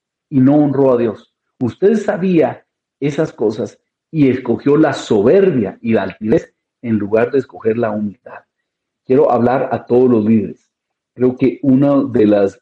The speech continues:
grandes trampas del liderazgo es caer en soberbia y altivez. Porque como estamos dirigiendo, como estamos liderando, como nosotros tenemos el privilegio de tener el timón de este barco, de este bus, de este avión,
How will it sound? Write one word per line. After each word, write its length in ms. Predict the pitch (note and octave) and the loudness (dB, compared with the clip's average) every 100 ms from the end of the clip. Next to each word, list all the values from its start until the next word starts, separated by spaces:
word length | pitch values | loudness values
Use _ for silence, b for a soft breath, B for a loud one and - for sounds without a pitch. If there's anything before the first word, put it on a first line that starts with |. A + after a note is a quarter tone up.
| - | -12
grandes 680 | G#2+ B2+ C#3+ D#3+ D3+ - | -4 -2 0 -2 -4 -6
trampas 400 | - D3 B2 G#2 | -6 -2 -2 -2
del 180 | G#2 G2+ | -4 -8
liderazgo 520 | G2+ G2 A#2+ A#2 _ _ _ _ _ - | -10 -8 -6 -8 _ _ _ _ _ -6
es 120 | B2+ B2 | -6 -4
caer 320 | A2+ A2+ A#2+ | 0 0 0
en 160 | A#2+ - | -2 -8
soberbia 720 | - A2 A2 B2 B2+ B2 - | -8 -2 0 0 0 -4 -6
y 100 | G#2+ | -10
altivez. 540 | F#2 - - F#2+ _ _ _ _ _ - | -10 -12 -20 -20 _ _ _ _ _ -8
Porque 180 | A2 G#2+ | -6 -2
como 220 | A2+ G2+ | -2 -2
estamos 400 | - B2+ D#3+ C3 | -2 0 0 2
dirigiendo, 680 | B2 G2 C3 C#3+ D#3+ G3+ - _ _ _ | -2 0 -2 0 0 -4 -8 _ _ _
como 220 | - A2 G2 | -6 -4 -4
estamos 340 | - C3 C3 | 0 2 2
liderando, 640 | B2 A2 C3 D3 D3+ F3+ - _ _ | 2 2 2 0 -2 -6 -10 _ _
como 200 | - A2+ | -2 0
nosotros 400 | G#2+ F#2+ B2+ C3+ | 0 0 -2 -2
tenemos 280 | C3 A2+ B2+ | -2 0 0
el 100 | C3 | 0
privilegio 380 | B2+ G#2+ A#2 C3+ | -2 -4 -2 -2
de 80 | B2 | -2
tener 240 | G#2 G#2+ | -2 -2
el 100 | B2+ | -2
timón 540 | - G#2+ G#2 B2 D3 C3+ | -4 -4 0 0 0 -4
de 80 | A#2+ | -10
este 220 | - G#2+ | -10 -4
barco, 400 | B2 C3+ - A2 | -2 -2 -4 -6
de 60 | |
este 160 | A2 A2 | -6 -12
bus, 440 | G#2+ C#3 C#3+ _ | -8 -8 -8 _
de 80 | _ | _
este 260 | A2 - - | -20 -20 -12
avión, 440 | G#2 A2+ B2+ D#3+ | -6 -2 -2 -2